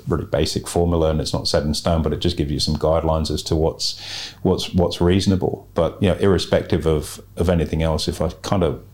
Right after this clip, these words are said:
put my money and investing hat on, you know, which is the hard-nosed industry that I'm in, and I look at the, the lessons, and conditioning is probably not the term to use 'cause it sounds like it's a real manipulation, but it is conditioning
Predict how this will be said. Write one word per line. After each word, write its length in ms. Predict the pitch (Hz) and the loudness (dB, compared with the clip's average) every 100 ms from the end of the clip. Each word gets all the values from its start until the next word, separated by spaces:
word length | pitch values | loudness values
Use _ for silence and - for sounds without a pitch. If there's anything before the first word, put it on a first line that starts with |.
| - | -8
put 220 | - - | -4 0
my 280 | 85 80 76 | 2 2 2
money 220 | 98 90 85 | 2 4 4
and 100 | 80 | 2
investing 480 | 73 87 - 78 | 2 0 -2 -4
hat 300 | - 82 80 | -2 -2 -2
on, 240 | 67 64 - - - - - - - | -4 -4 -8 -20 -20 -20 -20 -20 -8
you 140 | - | -2
know, 80 | 78 | 0
which 220 | 78 80 | 0 0
is 160 | 80 - | -2 0
the 100 | 69 | 0
hard-nosed 500 | 80 78 80 76 71 | 0 0 0 0 0
industry 440 | 80 76 - 82 | -2 -2 -2 -2
that 120 | 78 | 0
I'm 140 | 76 78 | 0 0
in, 340 | 87 71 69 - - - - - | 0 0 -4 -8 -18 -16 -16 -4
and 140 | 85 | 0
I 20 | |
look 220 | 82 92 85 | 2 2 0
at 100 | 76 | 2
the, 220 | 87 78 | 2 2
the 240 | - 80 | 0 0
lessons, 840 | 78 85 110 - - - - - - | 2 2 2 0 -2 -2 -4 -4 -4
and 220 | - 82 - | 0 0 2
conditioning 840 | 95 95 123 131 113 82 76 65 | 2 4 4 4 4 4 0 -2
is 180 | 80 87 | -2 0
probably 220 | 101 87 | 0 2
not 200 | 82 82 | 0 0
the 80 | 85 | -4
term 400 | - 92 87 78 | 0 2 2 0
to 100 | 80 | 0
use 200 | 78 78 | 0 0
'cause 160 | 82 | -2
it 60 | 73 | -2
sounds 240 | - 92 82 | 0 0 0
like 120 | 76 | -2
it's 180 | - 85 | -2 -2
a 80 | |
real 200 | 78 82 | 0 2
manipulation, 680 | 73 80 76 67 67 80 - | 2 0 -2 -2 0 0 0
but 80 | - | 0
it 120 | 92 | 2
is 180 | 135 - | 2 0
conditioning 600 | - - - - 120 - | -2 -4 -4 -4 -4 -6